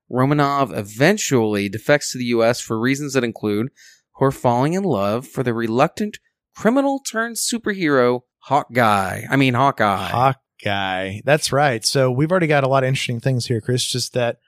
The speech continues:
Speaker 2: you know, she was a Russian super spy. This is super cool when we think about the years she came out, history of our world. We've,
Speaker 1: Oh,
Speaker 2: we're
Speaker 1: yeah.
Speaker 2: seeing a lot of these correlations every time we do an hep-, episode in the history of things. This is pretty cool. Cold War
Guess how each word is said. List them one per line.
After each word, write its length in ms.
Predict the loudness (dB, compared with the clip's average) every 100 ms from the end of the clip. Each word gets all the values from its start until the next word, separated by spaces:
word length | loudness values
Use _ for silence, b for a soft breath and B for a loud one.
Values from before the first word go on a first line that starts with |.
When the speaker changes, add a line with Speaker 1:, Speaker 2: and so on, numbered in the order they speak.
| -2
Speaker 2:
you 60 |
know, 140 | 0 2
she 220 | 2 0
was 400 | 2 4 2 0
a 360 | 0 0 -2 -8 _ -6
Russian 640 | 0 0 2 0 -2 -6 _ -6
super 460 | -2 0 0 2
spy. 560 | 0 0 0 0 -2 -6 _
This 240 | -6 -2
is 80 | -2
super 220 | -4 -4
cool 440 | -4 0 2 0 -2 _
when 140 | -2
we 80 | -2
think 180 | 0 0
about 300 | 2 2 0
the 100 | -2
years 380 | 0 2 2 0
she 160 | -2
came 240 | 0 0 0
out, 500 | 0 0 -4 -8 -18 _ _ _
history 440 | -8 -2 0 2 0
of 100 | 0
our 240 | 0 2
world. 400 | 2 2 0 -4
We've, 100 | -4
Speaker 1:
Oh, 100 | -2
Speaker 2:
we're 100 | 0
Speaker 1:
yeah. 140 | 0
Speaker 2:
seeing 160 | 0 0
a 60 | 2
lot 120 | 2
of 60 |
these 120 | 0 -2
correlations 540 | -2 0 -2 -4 -6 -4
every 300 | -2 0 0
time 240 | 0 0
we 80 | 0
do 120 | 0
an 60 | 0
hep-, 220 | 0 -2 -2
episode 600 | -2 0 0 2 0 -4 b b b
in 120 | -8 -6
the 60 |
history 360 | 0 0 2 0
of 100 | 0
things. 560 | -4 -6 -6 -8 -8 -10 _ _ -2
This 180 | 0
is 80 | 0
pretty 240 | 2 2 2
cool. 480 | 2 2 0 -8 -6
Cold 240 | -2 -2
War 460 | -2 -2 -2 -4